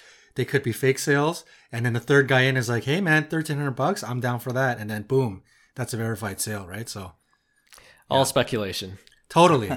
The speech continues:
Speaker 1: I know.
Speaker 2: <laughs>
Speaker 1: Man, V, VeeFriends is, VeeFriends is a tough one. We, I mean, we just talked about how there's levels of complaints and
Speaker 2: Right.
Speaker 1: when things change. This is, like,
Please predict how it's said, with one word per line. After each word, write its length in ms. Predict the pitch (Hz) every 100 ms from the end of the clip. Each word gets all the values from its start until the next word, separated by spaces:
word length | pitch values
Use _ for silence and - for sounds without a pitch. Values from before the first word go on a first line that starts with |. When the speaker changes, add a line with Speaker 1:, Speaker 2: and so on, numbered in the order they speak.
| -
Speaker 1:
I 100 | 117
know. 180 | 117 107
Speaker 2:
<laughs> 920 | 143 156 285 - 269 - 233 - 175
Speaker 1:
Man, 180 | 156 147
V, 220 | 156 196
VeeFriends 600 | 143 127 233 - 254 233
is, 200 | 208 156
VeeFriends 500 | - 131 175 220 208
is 100 | 160
a 60 | 127
tough 240 | 139 131
one. 100 | 120
We, 120 | 120
I 100 | 135 135
mean, 120 | 131
we 80 | 151
just 200 | 190 -
talked 300 | 143 135 147
about 420 | 127 123 113 110
how 500 | - 127 117 110 104 - _ _ _ _ _ _ _ _ _ _ _
there's 300 | 139 139 -
levels 480 | 131 131 131 139 127
of 260 | 147 123 -
complaints 680 | - 110 - 120 117 120 -
and 340 | 117 104 98 -
Speaker 2:
Right. 280 | 139 113 110
Speaker 1:
when 120 | 135 120
things 340 | 143 131 127
change. 220 | 139 135
This 160 | 143 -
is, 160 | 214
like, 340 | 165 139 123